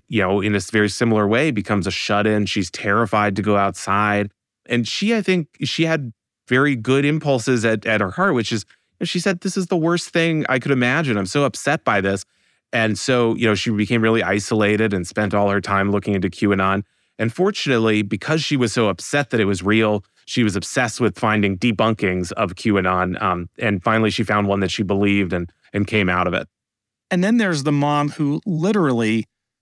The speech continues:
Speaker 2: lost her children. They were adopted into foster system, and qanon drove her to, to arm up and to try to, to rescue them. That is a,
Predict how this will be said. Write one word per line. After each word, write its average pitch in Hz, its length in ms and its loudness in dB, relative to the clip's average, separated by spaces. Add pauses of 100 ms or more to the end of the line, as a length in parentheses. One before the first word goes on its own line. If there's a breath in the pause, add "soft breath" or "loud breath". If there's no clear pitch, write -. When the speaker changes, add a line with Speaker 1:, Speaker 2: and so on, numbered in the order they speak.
(240)
Speaker 2:
lost 139 360 0
her 131 80 0
children. 139 460 0
They 135 140 2
were 127 240 0 (320)
adopted 135 500 0
into 127 180 2
foster 131 420 -2
system, 175 500 0 (100)
and 135 580 0 (360 soft breath)
qanon 139 760 0 (140)
drove 147 440 0
her 123 340 -6 (380)
to, 131 680 0
to 151 240 -2
arm 151 320 2
up 143 320 0 (400 loud breath)
and 135 360 0
to 127 160 -2
try 139 420 0
to, 127 360 -2 (140)
to - 140 -6
rescue 135 400 -2
them. 110 240 -4
That 143 360 0
is 127 200 -2
a, 113 280 -2